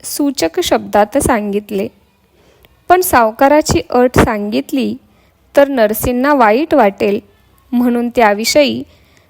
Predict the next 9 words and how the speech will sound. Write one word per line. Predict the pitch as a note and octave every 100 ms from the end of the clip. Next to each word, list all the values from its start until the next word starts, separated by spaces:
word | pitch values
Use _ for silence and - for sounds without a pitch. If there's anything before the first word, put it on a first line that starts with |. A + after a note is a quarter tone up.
| _
अवाक्षरही | - D#4 E4 D#4 D4+ - D#4 D4+ D4+ E4+
काढले | E4+ A3+ G#3+ G#3
नाही. | A#3 B3 G#3+ G#3 - _ _ _ _ _ _ _ _ _
मग | D4+ G4+ -
त्याने | D4+ C4 D#4 A#3+ A3+ _ -
सावकारापाशी | - B3 G#3+ A3+ A#3 A#3 A#3+ A#3+ G#3+ -
जाऊन | A3+ A#3 C4+ A3+ A#3 - _ _ _ _ -
त्यालाही | C4 C4 D4+ D#4+ E4
विवाहाची | C4 A3+ A3+ A3 A3+ -